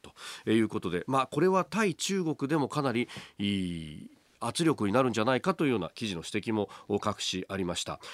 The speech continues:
で、えー、さらに言うとですね、インドは今度四月十一日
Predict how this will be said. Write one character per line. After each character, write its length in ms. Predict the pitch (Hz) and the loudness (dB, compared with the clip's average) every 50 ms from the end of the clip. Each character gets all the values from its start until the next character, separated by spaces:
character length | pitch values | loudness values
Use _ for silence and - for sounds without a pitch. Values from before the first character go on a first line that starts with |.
| - - - | -16 -12 -2
で、 220 | - 123 143 123 - - - - | 2 2 2 2 2 -4 -4 2
え 200 | 101 104 107 101 | 4 6 6 6
ー、 20 | |
さ 160 | 95 - 175 180 | 4 4 4 4
ら 100 | 165 131 | 4 4
に 80 | 104 | 4
言 100 | 95 92 | 2 2
う 40 | 85 | 0
と 120 | - 82 | -2 -6
で 60 | 73 73 | -8 -8
す 120 | - - | -10 -10
ね、 140 | 78 76 - - - - - - | -10 -12 -12 -16 -20 -10 -4 0
イ 180 | 92 107 143 | 2 2 4
ン 120 | 151 143 110 | 4 2 2
ド 100 | 98 87 | 0 -2
は 200 | 80 76 - - _ | -2 -4 -6 -10 _
今 200 | - 110 117 120 | -4 -2 -2 -2
度 200 | 90 87 80 - - | -2 -4 -6 -8 -6
四 420 | 98 110 101 - - - - - | -8 -8 -6 -4 -4 -4 -2 0
月 300 | 117 165 170 - - 147 | 0 -2 -2 0 -2 -2
十 340 | 113 90 110 131 160 175 175 | -2 0 2 2 2 2 2
一 240 | 170 - - - 156 | 0 -2 -2 -2 -2
日 440 | 156 147 123 - - 131 131 127 | 0 -2 -2 -2 -2 -2 -2 -2